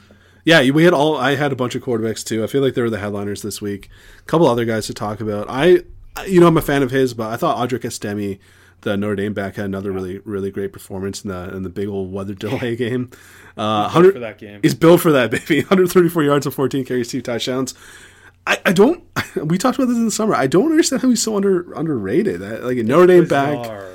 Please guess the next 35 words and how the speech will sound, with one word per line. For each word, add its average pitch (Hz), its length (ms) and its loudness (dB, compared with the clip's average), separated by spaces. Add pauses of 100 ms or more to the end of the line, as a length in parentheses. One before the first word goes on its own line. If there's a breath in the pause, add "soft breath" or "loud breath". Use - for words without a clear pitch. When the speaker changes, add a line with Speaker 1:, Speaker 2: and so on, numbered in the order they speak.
(400 soft breath)
Speaker 1:
And 180 120 2
usually, 247 300 4
like, 190 280 4
like, 147 220 -2
oh, 156 160 -4 (140)
I 117 80 -8
love, 110 180 -6
we 113 100 -4
loved 101 240 -6
Kyren 90 280 -12
Williams, 90 280 -14
still 107 200 -8
do, 95 420 -10
tore 127 220 -2
apart 104 220 -6
the - 60 -16
Seahawks. 95 480 -10 (440 loud breath)
But, 170 140 8
like, 170 160 6
<laughs> - 0 -
usually, - 340 0
you 185 80 6
know, 160 120 6
these 151 180 2
Notre 143 180 2
Dame 143 140 0
backs 131 220 -2
are 156 40 -2
so - 260 4
overrated, 151 640 0
and 110 280 -4 (420 soft breath)
he 156 420 -2
isn't, 185 340 0
and 110 200 -6
he's 120 260 -2